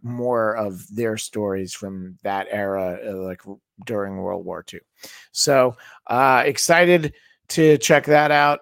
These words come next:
and just wanted to shout it out for everybody. Uh, I know Daniel Drew's looking at that and he's like, "Yep, it's in my poll. I gotta go pick it up." I, I feel like, uh, Daniel never misses a beat, and, uh, I'm sure he knows about that one.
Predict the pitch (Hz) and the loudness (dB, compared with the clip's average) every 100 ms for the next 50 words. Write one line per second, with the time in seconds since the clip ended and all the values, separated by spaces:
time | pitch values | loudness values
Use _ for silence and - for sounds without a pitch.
0 | - 135 123 127 123 139 139 110 110 - | -6 -6 -6 -8 -8 -4 -6 -6 -8 -2
1 | 131 123 117 113 113 131 131 113 110 107 | 0 0 -2 -4 -4 -6 -8 -8 -10 -6
2 | 107 104 104 _ _ - 90 95 101 123 | -6 -6 -10 _ _ -14 -6 -4 -2 -2
3 | 135 160 156 160 156 135 151 156 143 147 | 0 0 4 4 2 0 0 0 0 -2
4 | 143 139 151 151 135 127 120 107 120 151 | -4 0 0 0 -2 -10 -8 -6 -6 -6
5 | - 123 120 120 - 113 101 101 98 98 | -10 -12 -10 -10 -10 -10 -10 -12 -14 -18
6 | 98 107 95 87 - _ _ _ - 95 | -18 -18 -12 -12 -14 _ _ _ -14 -10
7 | 92 107 - 135 120 107 107 113 101 101 | -10 -10 -8 -6 -4 -6 -6 -8 -6 -8
8 | 92 139 143 135 135 135 127 123 127 107 | -8 -6 -6 -6 -8 -8 -8 -6 -8 -10
9 | 95 98 87 - - 101 92 87 85 82 | -16 -16 -16 -18 -18 -16 -16 -16 -16 -16
10 | 80 - 92 - 123 95 92 87 78 82 | -16 -18 -16 -14 -12 -14 -14 -14 -14 -16
11 | 80 85 78 80 76 | -16 -16 -18 -18 -20